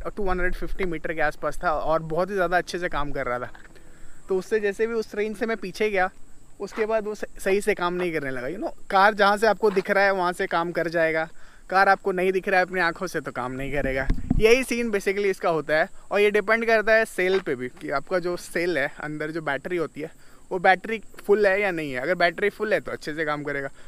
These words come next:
बैटरी फुल नहीं है तो अच्छे से नहीं काम करेगा। With that said guys, I hope you enjoyed this video। अगर यहाँ तक आ गए हो तो प्लीज़ मेरे channel को subscribe कर देना और Instagram पे फॉलो भी ज़रूर कर लेना। Instagram का लिंक मैंने जैसे कि बोला already डिस-, डिस्क्रिप्शन में मैंने डाल रखा है।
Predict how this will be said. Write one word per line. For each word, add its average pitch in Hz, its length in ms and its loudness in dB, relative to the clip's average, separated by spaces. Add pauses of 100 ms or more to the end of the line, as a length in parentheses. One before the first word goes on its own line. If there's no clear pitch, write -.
(120)
बैटरी 180 280 2
फुल 202 240 -2
नहीं 185 100 -2
है 135 60 -4
तो 123 80 -6
अच्छे 127 200 -8
से 143 100 -10
नहीं 135 140 -8
काम 131 200 -4
करेगा। 127 300 -4 (680)
With 226 100 4
that 226 220 4
said 190 280 2
guys, 165 340 2 (440)
I 185 80 2
hope 214 220 2
you 214 200 4 (260)
enjoyed 165 320 2
this 170 160 -6
video। 170 200 -2
अगर 185 240 0
यहाँ 160 160 0
तक 165 160 -2
आ 151 100 4
गए 151 100 -4
हो 156 60 -2
तो 156 100 -4
प्लीज़ 151 360 -8
मेरे 143 260 -10
channel 139 280 -6
को 139 80 -8
subscribe 165 540 -4
कर 170 180 -4
देना 180 300 -2
और 143 600 -4
Instagram 143 460 -6
पे 147 60 -10
फॉलो 147 260 -6
भी 151 80 -12
ज़रूर 135 220 -10
कर 127 120 -8
लेना। 117 260 -12 (560)
Instagram 175 380 -2
का 175 60 -4
लिंक 185 300 -2
मैंने 165 160 -4
जैसे 151 220 -4
कि 165 60 -2
बोला 156 300 2
already 170 280 -2
डिस-, 170 280 -10
डिस्क्रिप्शन 151 460 -8
में 147 80 -6
मैंने 139 200 -4
डाल 127 180 -2
रखा 147 180 -2
है। 170 100 -2